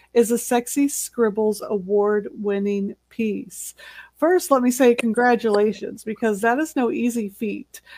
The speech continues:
to have those amazing books, uh, under, in your, in your arsenal, for a lack of better words. So what an amazing career, two decades. Wow. What, um, what got you writing historical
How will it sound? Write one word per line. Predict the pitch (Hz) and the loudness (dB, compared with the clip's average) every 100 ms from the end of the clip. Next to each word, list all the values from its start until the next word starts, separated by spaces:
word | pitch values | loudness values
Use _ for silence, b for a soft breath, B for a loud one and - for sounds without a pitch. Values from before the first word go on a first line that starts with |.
| B - | B 0
to | 233 | 2
have | 214 214 214 202 214 | 4 4 4 2 0
those | 214 208 | 0 0
amazing | 208 214 214 220 208 196 | 0 0 0 0 -2 0
books, | 208 226 - - - | 0 0 -4 -10 -4
uh, | - 196 196 196 | -2 0 0 -2
under, | - 226 233 220 220 - | -2 0 2 0 -2 -2
in | 233 | -2
your, | 226 214 214 202 196 _ _ _ - b b - | 0 0 -2 -4 -10 _ _ _ -20 b b -4
in | |
your | 269 - | -2 0
arsenal, | 220 214 240 - 262 220 202 | 2 4 2 0 -2 0 -2
for | 208 202 | -2 0
a | |
lack | 202 196 202 214 | 0 -2 -2 -4
of | 196 | -2
better | 202 196 196 | -2 0 0
words. | 208 202 202 - | -2 -2 -6 -8
So | - 202 196 196 B B B | -2 0 0 -4 B B B
what | 208 233 | -2 0
an | 294 | 2
amazing | 262 208 208 247 262 240 208 | 0 0 2 2 0 -2 -4
career, | - 208 220 240 | -2 0 2 2
two | 208 - 294 320 | 0 0 0 0
decades. | - 220 247 208 - - - - | 0 0 0 -4 -6 -8 -14 -8
Wow. | 220 254 262 190 - - B B B B B | -2 -2 0 -2 -4 -10 B B B B B
What, | 220 233 294 311 - | 0 4 4 4 4
um, | 247 226 214 202 220 - _ _ _ - | 2 4 2 -2 -6 -14 _ _ _ -12
what | - 294 349 | -2 -2 2
got | 381 415 | 2 4
you | 349 | 2
writing | 277 277 262 247 | 4 2 2 0
historical | 240 - - 240 220 226 226 226 208 208 - | -2 -4 -2 4 4 4 2 0 0 -2 -6